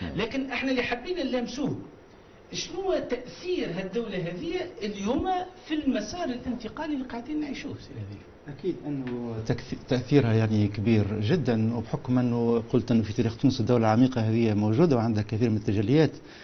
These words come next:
Speaker 2: يعني، أعتقد أنه الدولة العميقة حقيقة في تونس وفي العالم العربي الكل، آه، موجودة خارج تونس،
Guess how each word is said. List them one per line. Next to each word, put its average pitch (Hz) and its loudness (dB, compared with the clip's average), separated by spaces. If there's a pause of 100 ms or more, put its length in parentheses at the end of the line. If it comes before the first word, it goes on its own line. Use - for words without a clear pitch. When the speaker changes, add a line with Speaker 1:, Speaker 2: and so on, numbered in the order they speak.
(340)
Speaker 2:
يعني، 147 6
أعتقد 143 2
أنه 123 6 (220)
الدولة 127 6
العميقة 117 4 (600)
حقيقة 110 2 (100)
في 110 0
تونس 110 2
وفي 98 -8
العالم 117 2
العربي 113 2
الكل، 143 2 (180)
آه، 110 -2
موجودة 117 2
خارج 117 0
تونس، - -8